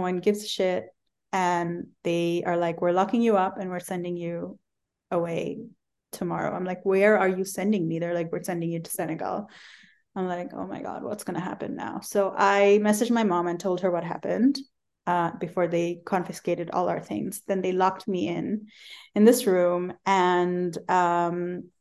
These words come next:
this room has no windows, nothing. They, there's no drinking water. There's no food that they give us at this point. Uh, we're just supposed to go to sleep. And there are these bunk beds, and there are, like, walls with scribbles on them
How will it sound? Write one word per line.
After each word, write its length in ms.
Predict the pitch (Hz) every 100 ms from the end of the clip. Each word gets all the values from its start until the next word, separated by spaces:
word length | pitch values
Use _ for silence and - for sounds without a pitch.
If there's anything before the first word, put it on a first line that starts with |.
| _
this 280 | 202 220 -
room 520 | 220 226 226 233 233
has 320 | - 196 185 -
no 140 | 196
windows, 680 | 208 190 175 170 185 - - -
nothing. 640 | 185 180 180 170 196 254 - _ -
They, 520 | 185 185 180 185 190
there's 180 | 190 185
no 140 | 202 220
drinking 360 | 208 196 185
water. 320 | 175 160 170 190 - - - - _ -
There's 180 | 190 214 208
no 100 | 208
food 300 | 214 208 208
that 140 | 185
they 80 | 185
give 200 | 180 175
us 100 | 175
at 120 | 180
this 180 | 175 170
point. 540 | - 175 170 190 262 - - - - _ -
Uh, 300 | 190 175 175
we're 180 | 185 185
just 80 | 202
supposed 260 | - 180
to 100 | 196
go 60 | 185
to 180 | 185 -
sleep. 380 | 165 165 208 - -
And 220 | 190 185
there 120 | 185
are 40 | 190
these 260 | 196 196
bunk 360 | - 180 196 208
beds, 340 | 165 165 175 -
and 180 | 190 190
there 240 | 190 185
are, 320 | 185 175 180 - -
like, 300 | 190 180 -
walls 760 | 196 214 190 175 208 - - -
with 220 | - 196 196
scribbles 680 | - - 214 202 208 196 208
on 240 | 185 180
them 520 | 180 175 180 185 185